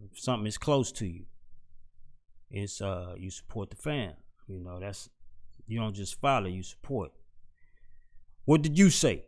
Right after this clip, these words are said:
What you say? Holitickers check in all over the nation. Appreciate y'all tuning in. This is Raz. This is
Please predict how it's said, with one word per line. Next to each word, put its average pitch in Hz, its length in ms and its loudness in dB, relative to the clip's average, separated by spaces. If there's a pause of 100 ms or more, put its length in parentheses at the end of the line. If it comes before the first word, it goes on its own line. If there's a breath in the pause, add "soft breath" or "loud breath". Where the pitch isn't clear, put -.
(100)
What - 200 -2
you 160 80 2
say? 104 260 2
Holitickers 139 520 6
check - 300 6
in 143 240 6
all 131 200 8
over 131 200 4
the 110 60 0
nation. 135 520 4 (1000)
Appreciate 156 480 4
y'all 131 200 10
tuning 156 440 8
in. 156 260 8
This 139 220 0
is 101 180 -6
Raz. 147 480 10
This 139 260 -4
is - 260 -10